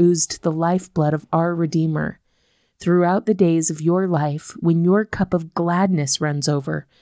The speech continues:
remember his cup of bitterness made it possible. And when sore trials come upon you, remember his torturing trial at Gethsemane." Gethsemane is also of particular importance to us because as Latter-day Saints, we believe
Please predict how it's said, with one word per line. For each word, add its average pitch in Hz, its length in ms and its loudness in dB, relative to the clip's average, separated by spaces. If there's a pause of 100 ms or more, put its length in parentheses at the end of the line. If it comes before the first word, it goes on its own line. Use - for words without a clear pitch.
(260)
remember 170 640 2
his 180 340 0
cup - 280 -2
of 151 200 -6
bitterness 156 800 0
made 160 220 2
it 156 120 -2
possible. 156 600 -4 (520)
And 160 200 0
when 196 240 4
sore 202 240 0
trials 170 400 -2
come 180 180 -2
upon 147 380 -2
you, 143 240 -4 (420)
remember 170 540 2
his 175 340 0
torturing 180 580 -2
trial 151 520 -4 (360)
at - 160 -2
Gethsemane." 143 680 0 (300)
Gethsemane 262 540 2
is 196 100 0
also 175 520 0 (260)
of 180 160 0
particular 208 600 2
importance 175 680 -2
to 170 140 0
us 156 140 0
because 180 280 -2
as 185 140 -2
Latter-day 196 420 0
Saints, 190 440 0
we 196 160 2
believe 180 520 2